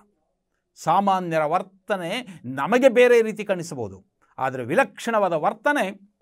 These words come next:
ಬೇರೆಯವರಿಗೆ ಸಾಮ-, ಅತಿ ವಿಪರೀತ ಅನಿಸಿದರೂ ಕೂಡ ಅದಕ್ಕೆ ಅಂಜಬೇಕಾಗಿಲ್ಲ ಎನ್ನುವುದನ್ನು ಹೇಳ್ತಾ, ಬಸವಣ್ಣನವರು ಈ ಭಕ್ತನಾದವನು ಯಾವುದೇ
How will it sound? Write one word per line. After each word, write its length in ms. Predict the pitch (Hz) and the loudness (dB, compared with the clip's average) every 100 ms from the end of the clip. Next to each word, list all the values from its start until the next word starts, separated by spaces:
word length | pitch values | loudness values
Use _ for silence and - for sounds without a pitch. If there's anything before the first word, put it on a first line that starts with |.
| _ _ 104 | _ _ -20
ಬೇರೆಯವರಿಗೆ 760 | 92 127 208 208 196 165 151 | -12 -6 -4 -2 -4 -6 -8
ಸಾಮ-, 380 | - 160 202 - - - | -8 -6 -4 -8 -12 -8
ಅತಿ 240 | 147 247 | -6 -4
ವಿಪರೀತ 500 | 185 180 269 285 269 269 | -4 0 2 2 0 0
ಅನಿಸಿದರೂ 520 | 226 285 320 339 330 | 0 0 0 2 2
ಕೂಡ 160 | 285 180 156 - _ | 0 -2 -4 -10 _
ಅದಕ್ಕೆ 300 | 135 143 - | -10 -10 -12
ಅಂಜಬೇಕಾಗಿಲ್ಲ 960 | 117 135 135 127 117 107 135 208 - - _ _ _ _ _ | -12 -10 -10 -12 -12 -12 -6 -6 -6 -14 _ _ _ _ _
ಎನ್ನುವುದನ್ನು 380 | 123 123 110 101 | -14 -12 -14 -16
ಹೇಳ್ತಾ, 400 | - 147 156 214 285 _ _ _ _ _ _ _ _ _ | -8 -8 -4 -6 -6 _ _ _ _ _ _ _ _ _
ಬಸವಣ್ಣನವರು 840 | 107 107 147 151 190 240 269 - _ _ _ | -16 -8 -6 -4 -4 -6 -6 -10 _ _ _
ಈ 180 | 151 214 | -6 -6
ಭಕ್ತನಾದವನು 1120 | 151 123 220 - 269 254 214 185 139 110 107 _ _ _ 117 | -6 -2 -2 0 -2 -2 -2 -2 -4 -10 -16 _ _ _ -8
ಯಾವುದೇ 760 | 151 196 208 196 185 175 165 | 2 4 4 2 0 0 -2